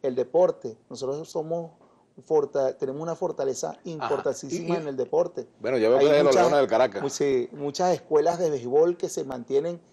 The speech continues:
Speaker 1: allí activas durante la semana, escuelas de fútbol.
Speaker 2: ¿Cómo está el estadio Baudilio Díaz?
Speaker 1: Mira, lamentablemente,
Speaker 2: ¿Y el José
Speaker 1: como,
Speaker 2: Palacio que
Speaker 1: como
Speaker 2: está al
Speaker 1: todo
Speaker 2: lado?
Speaker 1: lo que toca el gobierno nacional, lamentablemente el,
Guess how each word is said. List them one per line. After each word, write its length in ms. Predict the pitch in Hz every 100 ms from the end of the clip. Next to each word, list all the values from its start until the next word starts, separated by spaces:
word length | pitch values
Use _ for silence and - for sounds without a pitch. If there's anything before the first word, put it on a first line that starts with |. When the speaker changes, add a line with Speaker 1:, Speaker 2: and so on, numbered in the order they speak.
| _
Speaker 1:
allí 480 | - 131 131 151 175 -
activas 540 | 151 - 170 165 170
durante 380 | 175 147 135 131
la 80 | 117
semana, 560 | - 120 151 180 131 _ _ _ _
escuelas 460 | 135 - 131 147
de 80 | 151
fútbol. 300 | - 156 185
Speaker 2:
¿Cómo 160 | 170 139
está 140 | 127
el 60 | 151
estadio 760 | 143 143 147 147 135 113 98
Baudilio 400 | 87 98 113 123
Díaz? 320 | 123 147 131 98
Speaker 1:
Mira, 240 | 190 190
lamentablemente, 720 | 175 165 151 165 190 196 202 - _ -
Speaker 2:
¿Y 80 |
el 60 | 101
José 180 | 170 160
Speaker 1:
como, 100 | -
Speaker 2:
Palacio 280 | 104 131 160
que 80 | 120
Speaker 1:
como 60 |
Speaker 2:
está 80 | 147
al 60 | 120
Speaker 1:
todo 100 | 175
Speaker 2:
lado? 160 | 190
Speaker 1:
lo 120 | 196
que 140 | 185 160
toca 320 | 165 156 190
el 100 | 170
gobierno 480 | 147 143 151 151 170
nacional, 480 | 165 135 135 143 160
lamentablemente 880 | 160 135 131 139 151 156 147 165
el, 80 | 156